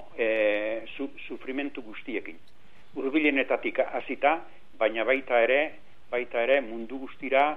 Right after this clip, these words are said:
za-, zabaltzen dan, e, e, sol-, solidaritate bat. Ez ahaztu, baina ez ahazte hori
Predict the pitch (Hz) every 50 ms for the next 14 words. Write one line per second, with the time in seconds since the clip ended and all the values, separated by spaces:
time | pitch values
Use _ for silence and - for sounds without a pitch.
0 | - - - - - - 117 110 110 - - - 120 110 117 117 - - - 107
1 | 98 95 101 92 92 95 92 92 90 87 87 - - - - - - - - 127
2 | 104 95 92 90 87 87 - - 104 95 98 101 - - 107 95 95 98 95 90
3 | 87 85 90 - - 85 - - - - - - - - - - - 151 131 -
4 | - 120 110 - - - - 151 147 160 - - - 117 98 98 101 107 104 -
5 | - 131 - - - - 110 107 117 127 135